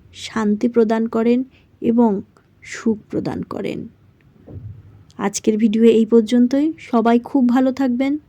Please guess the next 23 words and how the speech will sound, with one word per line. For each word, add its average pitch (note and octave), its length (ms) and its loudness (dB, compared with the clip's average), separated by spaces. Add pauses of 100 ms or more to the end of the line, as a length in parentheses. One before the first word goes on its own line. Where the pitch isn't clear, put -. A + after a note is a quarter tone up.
ধৈর্য G#3+ 400 2
ধরে B3 220 4
যারা A3 320 0
এতক্ষণ B3+ 500 -2
এই B3 120 2
ভিডিওটি A3 420 -2
শুনলেন A#3+ 560 2 (460)
তাদেরকে G3+ 380 -4
অসংখ্য A#3 520 2
ধন্যবাদ। A3 580 0 (720)
আবার A#3+ 380 4 (260)
খুব E4+ 200 2
শিগগিরই B3+ 560 4 (120)
অন্য A3 260 0
কোনো A3 240 -2
ভিডিও G3 340 0
নিয়ে G#3+ 320 0 (360)
আসতে F3 360 -6
চলেছি। - 500 -8 (480)
জয় C4+ 400 6
শ্রী D4 340 6
রামকৃষ্ণ, C4 1040 4 (260)
জয় A#3 500 4